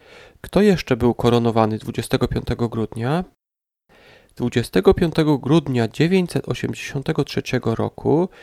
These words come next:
był koronowany cesarz Otton trzeci. Był on przyjacielem Bolesława Chrobrego. E, także dwudziestego piątego grudnia, ale w tysiąc dwudziestym piątym roku,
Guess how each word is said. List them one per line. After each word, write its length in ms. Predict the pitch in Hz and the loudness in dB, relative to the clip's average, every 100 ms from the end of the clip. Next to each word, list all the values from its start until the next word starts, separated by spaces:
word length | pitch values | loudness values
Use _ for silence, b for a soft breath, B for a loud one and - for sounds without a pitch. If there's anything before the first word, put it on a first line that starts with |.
| B B _ | B B _
był 180 | 175 196 | 2 4
koronowany 840 | 165 143 135 117 120 104 113 175 | 2 2 2 2 2 2 0 -2
cesarz 680 | - 156 180 - 165 160 - | 0 0 0 2 0 0 0
Otton 440 | 160 - - 147 | 0 0 -4 -6
trzeci. 560 | - - 127 - - - b b b | -6 -2 -2 -2 -14 -18 b b b
Był 220 | 160 185 185 | -2 2 2
on 100 | 175 | 2
przyjacielem 720 | - 175 175 - 208 139 110 | -2 0 0 4 4 4 0
Bolesława 500 | 113 113 - 117 117 | -2 -2 -2 -4 -4
Chrobrego. 640 | - 117 - 78 - - - _ _ _ _ _ _ B B B B B B B _ | -4 -2 -2 -4 -6 -10 -14 _ _ _ _ _ _ B B B B B B B _
E, 260 | 131 127 131 _ | -6 -6 -8 _
także 400 | 190 220 - 185 | 2 2 2 2
dwudziestego 540 | 151 143 - - 185 | 4 0 0 2 2
piątego 440 | - 156 156 139 135 | 2 0 0 -4 -2
grudnia, 760 | 131 117 - 110 107 131 175 b b b | 0 0 -2 -6 -2 0 -2 b b b
ale 280 | 135 135 135 | 0 2 0
w 100 | - | -2
tysiąc 580 | - 202 - 160 147 - | 0 0 4 2 2 -6
dwudziestym 560 | 123 117 185 - 143 | -10 0 0 0 -2
piątym 380 | 135 127 127 123 | 0 -2 0 -2
roku, 560 | 113 107 - 120 151 | -2 -2 -2 0 0